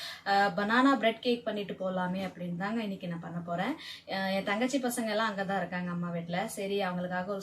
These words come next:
சூப்பரான கேக் ரெசி-, ஆ, கேக் பண்ணிட்டு போலாமே அப்படின்னு சொல்லி தாங்க இன்னைக்கு பண்ண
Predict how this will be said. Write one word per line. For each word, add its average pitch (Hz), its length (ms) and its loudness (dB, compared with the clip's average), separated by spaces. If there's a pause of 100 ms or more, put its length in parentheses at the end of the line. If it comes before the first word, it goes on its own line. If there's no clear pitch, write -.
சூப்பரான 185 380 -6
கேக் 233 260 -4
ரெசி-, 185 300 -10
ஆ, 180 100 -2
கேக் 233 400 -2
பண்ணிட்டு 185 280 -6
போலாமே 175 380 -4
அப்படின்னு 175 240 -4
சொல்லி 170 260 -8
தாங்க 175 180 -6
இன்னைக்கு 170 300 -8
பண்ண 165 100 -10